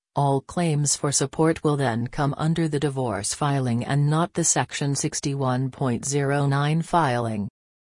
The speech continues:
A spouse in another state or even another country can file a motion for support against a Florida resident. Baccaro versus Pinto nine hundred twelve so.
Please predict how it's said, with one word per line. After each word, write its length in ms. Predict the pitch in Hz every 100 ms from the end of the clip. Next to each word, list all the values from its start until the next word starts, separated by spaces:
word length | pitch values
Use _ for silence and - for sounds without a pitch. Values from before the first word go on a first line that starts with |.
| _ _ _
A 100 | 160
spouse 380 | 156 160 151 -
in 180 | - 139
another 400 | 139 156 160 151
state 440 | - 165 135 107 -
or 160 | 151
even 420 | 135 147 147 147 151
another 400 | 127 131 135 135
country 500 | - 170 156 - 113
can 220 | 113 139
file 320 | 131 123 151
a 80 | 156
motion 440 | 151 147 - 127 113
for 200 | - 131
support 480 | - 135 - 151
against 420 | 139 123 123 - 156
a 60 |
Florida 500 | 147 - 156 160 156
resident. 600 | 139 147 143 131 117 107 - _ _ _
Baccaro 800 | 135 147 156 - 165 147 143 143
versus 400 | 143 131 - 135
Pinto 500 | - - 170 160 165
nine 300 | 165 175 180
hundred 500 | 185 175 170 160 151
twelve 380 | 147 196 196 175
so. 340 | - 127 107